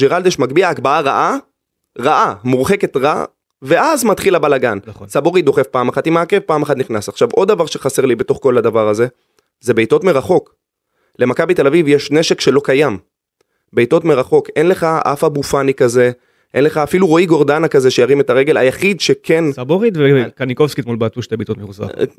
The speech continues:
Speaker 1: ס-, אה, הבעיטה של קניקובסקי,
Speaker 2: <laughs> עדיין,
Speaker 1: כבודה במקומה
Speaker 2: עדיין,
Speaker 1: מונח
Speaker 2: עדיין
Speaker 1: עם,
Speaker 2: מתגלגלת שם ברחבה.
Speaker 1: עם רגל שמאל,
Speaker 2: כן.
Speaker 1: וסבורית לפחות ניסה, אבל ניסה בדקה התשעים.
Speaker 2: נכון.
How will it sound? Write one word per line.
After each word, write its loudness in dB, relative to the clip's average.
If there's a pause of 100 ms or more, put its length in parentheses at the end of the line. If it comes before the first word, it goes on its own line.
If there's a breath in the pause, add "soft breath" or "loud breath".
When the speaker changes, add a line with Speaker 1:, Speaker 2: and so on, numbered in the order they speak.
(240)
Speaker 1:
ס-, -4
אה, 4
הבעיטה 0
של 0
קניקובסקי, 0
Speaker 2:
<laughs> -4
עדיין, -6
Speaker 1:
כבודה 2
במקומה 2
Speaker 2:
עדיין, 2
Speaker 1:
מונח 2
Speaker 2:
עדיין 0
Speaker 1:
עם, 2
Speaker 2:
מתגלגלת 2
שם -4
ברחבה. 0
Speaker 1:
עם 4
רגל 2
שמאל, 2
Speaker 2:
כן. -18
Speaker 1:
וסבורית 0
לפחות 0
ניסה, 2
אבל 0
ניסה 2
בדקה 0
התשעים. -2 (320)
Speaker 2:
נכון. -16